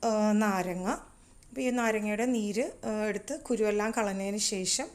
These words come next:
ഒരു നാരങ്ങയുടെ നീര് ഫുള്ളായിട്ട് നമുക്കിതിലേക്ക് ഒഴിച്ചു കൊടുക്കാം. ഇനി ഇത് നമുക്ക് നന്നായിട്ടൊന്ന് അരച്ചെടുക്കണം. അപ്പോൾ ഈ ഒരു പാകത്തിന് അരച്ചെടുത്തതിന് ശേഷം ഇനി ഇതിലേക്ക് ഒരു ഗ്ലാസ് വെള്ളം ചേർത്ത് ഒന്നുകൂടെ ഒന്ന് മിക്സിയിലൊന്ന് അരച്ചെടുക്കാം.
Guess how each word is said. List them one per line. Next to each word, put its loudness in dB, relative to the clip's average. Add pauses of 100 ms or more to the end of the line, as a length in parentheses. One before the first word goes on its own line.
(380)
ഒരു 0
നാരങ്ങയുടെ -2
നീര് -2
ഫുള്ളായിട്ട് -4
നമുക്കിതിലേക്ക് -4
ഒഴിച്ചു -2
കൊടുക്കാം. -6 (400)
ഇനി -2
ഇത് 0
നമുക്ക് 0
നന്നായിട്ടൊന്ന് -2
അരച്ചെടുക്കണം. 2 (140)
അപ്പോൾ -12
ഈ -6
ഒരു -4
പാകത്തിന് -4
അരച്ചെടുത്തതിന് -4
ശേഷം -4 (460)
ഇനി -4
ഇതിലേക്ക് -2
ഒരു -2
ഗ്ലാസ് 0
വെള്ളം 0
ചേർത്ത് -2
ഒന്നുകൂടെ 2
ഒന്ന് 0
മിക്സിയിലൊന്ന് -2
അരച്ചെടുക്കാം. 0